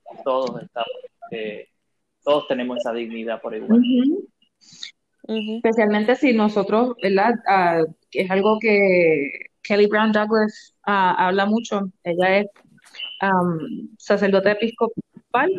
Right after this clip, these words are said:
Speaker 2: si no me equivoco, y, este, y profesora, am, de teología y doctora en teología. Eh, hablar, ¿verdad? De eso, de la imagen de Dios, del imago Dei, de que, de que entonces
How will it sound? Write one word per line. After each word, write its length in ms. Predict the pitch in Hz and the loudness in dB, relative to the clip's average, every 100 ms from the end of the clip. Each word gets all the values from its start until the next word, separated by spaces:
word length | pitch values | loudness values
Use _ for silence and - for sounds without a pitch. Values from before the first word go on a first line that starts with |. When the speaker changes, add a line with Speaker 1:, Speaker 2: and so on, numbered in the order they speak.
| 370 | -6
Speaker 2:
si 80 | 254 | -8
no 120 | 247 | -8
me 280 | 254 254 254 | -4 -4 -4
equivoco, 540 | 247 254 254 269 285 277 | -4 -2 0 2 0 2
y, 200 | 214 196 | 2 2
este, 800 | 196 _ 196 175 165 170 - 175 | 0 _ -2 0 0 0 -2 -4
y 100 | - | -2
profesora, 760 | 208 202 190 233 226 226 220 - _ _ _ - _ _ _ _ | -4 -4 -2 2 2 2 -2 -14 _ _ _ -20 _ _ _ _
am, 400 | 214 208 190 175 156 107 185 | -2 0 0 -2 -6 -10 -12
de 260 | 147 202 | -4 0
teología 580 | 202 202 202 277 254 208 208 - _ _ _ _ _ - | 2 2 4 4 2 2 -2 -4 _ _ _ _ _ -4
y 60 | 226 | 2
doctora 340 | 185 190 196 | 2 4 2
en 80 | 214 | 2
teología. 540 | 208 208 233 233 202 - - - - - - - | 2 2 4 4 2 -4 -16 -20 -20 -20 -14 0
Eh, 680 | 226 214 185 180 170 165 113 | 2 4 4 6 4 4 2
hablar, 280 | 196 202 226 | 2 2 2
¿verdad? 240 | 269 277 | 2 2
De 80 | 339 | 2
eso, 160 | 370 269 | 4 4
de 100 | 208 | 6
la 60 | |
imagen 320 | 190 196 247 | 4 2 2
de 120 | 269 254 | 4 4
Dios, 220 | 247 262 | 2 2
del 160 | 208 | 2
imago 340 | 180 175 190 233 | 2 2 2 2
Dei, 220 | 233 302 | 2 2
de 160 | 240 196 | 2 0
que, 360 | 190 170 175 175 _ _ - | 2 4 4 4 _ _ 0
de 180 | 190 | 0
que 80 | 190 | 2
entonces 760 | 190 196 190 - 254 254 - | -2 0 0 2 0 0 -8